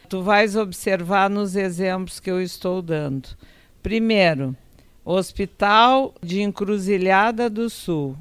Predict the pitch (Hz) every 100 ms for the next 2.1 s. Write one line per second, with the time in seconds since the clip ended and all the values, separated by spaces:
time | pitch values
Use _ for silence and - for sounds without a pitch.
0 | - - 143 - 156 - 165 175 185 -
1 | 180 180 185 185 180 156 151 139 135 131
2 | 135